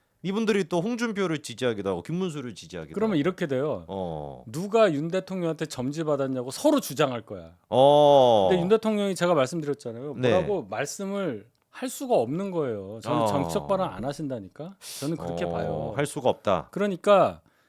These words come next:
Speaker 2: 서로 이제 주장하는 거야. "내가 진짜 윤석열 정신의 계승자다."
Speaker 1: 음.
Speaker 2: 그러니까 그게 뭘 의미하겠냐 이거죠.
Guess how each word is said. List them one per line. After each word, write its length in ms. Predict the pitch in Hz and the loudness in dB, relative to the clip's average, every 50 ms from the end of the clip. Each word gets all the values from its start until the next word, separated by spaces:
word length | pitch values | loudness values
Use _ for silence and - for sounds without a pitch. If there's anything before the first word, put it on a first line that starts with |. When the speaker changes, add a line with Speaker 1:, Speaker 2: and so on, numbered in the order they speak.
| _ _ _ | _ _ _
Speaker 2:
서로 360 | - - - 311 330 320 302 | -2 4 8 8 10 10 8
이제 120 | 269 233 | 6 4
주장하는 520 | 220 - - 170 175 190 170 180 185 185 175 | 2 0 2 4 4 4 6 4 0 -2 -2
거야. 100 | 160 143 | -2 0
"내가 320 | 127 139 165 190 208 202 | 2 2 4 4 4 2
진짜 400 | 175 - 147 156 147 - 180 160 | 2 0 -4 -8 -4 0 0 0
윤석열 460 | 139 131 143 143 156 156 151 147 139 | 0 0 -2 -2 -2 -2 -2 -2 -2
정신의 600 | 127 120 117 120 113 - 131 120 120 117 113 110 104 - | -4 -4 -8 -8 -8 -6 -6 -4 -4 -4 -6 -8 -10 -12
계승자다." 560 | - 110 104 - 117 101 95 80 - - - - | -14 -14 -12 -12 -12 -12 -12 -14 -18 -12 -6 -2
Speaker 1:
음. 1080 | 151 165 170 170 165 165 165 165 160 156 147 143 135 123 113 101 92 85 78 71 65 - _ _ _ _ _ _ _ | 0 0 2 2 0 0 0 0 0 0 -2 -2 -2 -2 -4 -4 -4 -6 -6 -8 -12 -16 _ _ _ _ _ _ _
Speaker 2:
그러니까 180 | - - 135 - - | -16 -16 -16 -14 -12
그게 180 | 123 127 135 | -8 -8 -8
뭘 320 | 120 95 98 120 143 143 127 | -8 -6 -4 -2 -2 -2 -2
의미하겠냐 480 | 107 104 110 113 107 110 104 104 101 | -4 -8 -10 -10 -12 -12 -14 -16 -16
이거죠. 240 | 90 82 82 92 - | -18 -20 -20 -20 -18